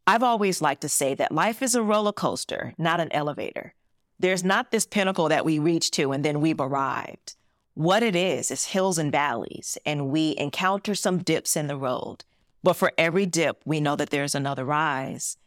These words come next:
and we are able to look at the last pleasant experience and know that pleasure will come again.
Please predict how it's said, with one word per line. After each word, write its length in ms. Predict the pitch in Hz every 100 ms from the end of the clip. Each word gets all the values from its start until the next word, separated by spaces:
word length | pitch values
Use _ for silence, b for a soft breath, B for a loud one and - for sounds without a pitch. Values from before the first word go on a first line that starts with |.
| _ _
and 140 | 165 160
we 140 | 160
are 140 | 156 -
able 200 | 170 170
to 140 | -
look 200 | 160 156
at 120 | 151 -
the 100 | 139
last 580 | 139 156 190 208 -
pleasant 360 | - 151 143 139
experience 720 | - - - 131 139 143 123 147
and 160 | 151
know 440 | 175 185 131 135 - _ _ _ _ _
that 260 | 160 151 -
pleasure 400 | - 151 147 156
will 160 | 156
come 360 | - - 135 123
again. 540 | 123 117 123 - 117